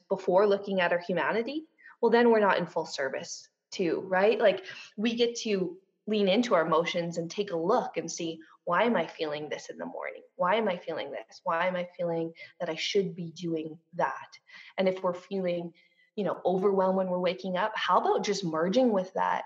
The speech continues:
and allowing us to teach and do its work before diving into, um, what we thought would be in more support? So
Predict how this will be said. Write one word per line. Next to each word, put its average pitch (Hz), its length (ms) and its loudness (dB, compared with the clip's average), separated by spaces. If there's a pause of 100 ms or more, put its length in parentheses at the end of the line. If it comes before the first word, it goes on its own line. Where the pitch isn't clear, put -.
and 190 100 0
allowing 175 500 2
us 165 200 -4
to - 200 -16
teach 214 320 -6
and 170 140 -2
do 185 140 0
its - 160 -2
work 170 460 -4 (380)
before 190 560 2
diving 175 500 0
into, 170 720 -6 (440)
um, 165 500 -6
what 190 240 2
we 185 100 -2
thought - 380 -2
would 170 120 -4
be - 120 -14
in 165 140 -8
more 156 140 -4
support? - 460 -6 (520)
So 165 340 4